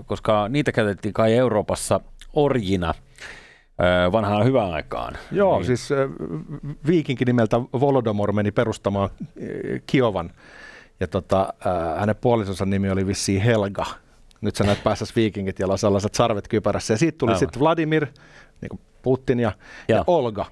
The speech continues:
Speaker 2: Molemmat on tosi yleisiä slaavinimiä. Mutta se, ö, sana slaavi tosiaan tuli vissiin siitä, kun he keräili sit laivoihinsa paikallista väestöä ja meni myymään sinne Ottomaani imperiumiin, tota,
Speaker 1: Joo.
Speaker 2: ta-, tai Byzanttiin, ö,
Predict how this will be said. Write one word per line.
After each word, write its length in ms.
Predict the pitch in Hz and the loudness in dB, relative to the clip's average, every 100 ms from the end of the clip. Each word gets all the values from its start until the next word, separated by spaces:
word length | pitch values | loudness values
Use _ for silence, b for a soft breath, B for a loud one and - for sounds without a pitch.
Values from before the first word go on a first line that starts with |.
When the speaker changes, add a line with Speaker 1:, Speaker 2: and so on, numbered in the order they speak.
| _ - | _ -2
Speaker 2:
Molemmat 380 | 135 156 131 120 | 2 2 0 0
on 60 | |
tosi 220 | 135 123 131 | 0 2 2
yleisiä 420 | 143 107 104 95 | 4 2 0 -2
slaavinimiä. 920 | - 113 101 95 - 117 127 104 87 - B B B B B - | 2 2 2 -2 -2 2 2 2 -2 -8 B B B B B -2
Mutta 260 | 101 - | 0 0
se, 420 | 101 113 107 104 107 | 0 4 4 4 0
ö, 200 | 110 107 | -2 -2
sana 300 | 151 135 123 - | 0 2 2 2
slaavi 360 | 151 139 110 | 2 2 0
tosiaan 440 | 101 98 101 98 - - - - | -2 0 2 2 -2 -16 -12 0
tuli 220 | 110 101 | 2 2
vissiin 340 | 101 - 95 | 0 0 0
siitä, 300 | 90 101 92 | 0 0 0
kun 120 | - | -2
he 80 | 95 | -4
keräili 400 | - 107 101 98 | 0 0 2 0
sit 200 | - - | -4 0
laivoihinsa 560 | 113 113 101 98 95 101 | 0 2 0 -4 -4 -2
paikallista 460 | - 107 98 95 107 | 0 0 -2 -2 0
väestöä 360 | 104 - - 90 | 0 0 -2 -2
ja 80 | 101 | 0
meni 160 | 135 | 2
myymään 360 | 143 143 113 104 | 2 2 2 0
sinne 240 | 113 104 104 | 0 -2 -2
Ottomaani 580 | 123 120 - 98 92 95 | -2 -2 -2 0 0 -2
imperiumiin, 540 | - 95 92 95 87 | -2 -2 0 -2 -2
tota, 300 | 87 90 - B B B B B B - | -4 -2 -4 B B B B B B 0
Speaker 1:
Joo. 120 | 127 117 | 0 0
Speaker 2:
ta-, 60 | - | 0
tai 140 | 113 | 0
Byzanttiin, 720 | 117 120 113 - - 98 95 117 | 0 0 0 -2 -2 -2 -2 -6
ö, 400 | 113 113 110 | -6 -4 -4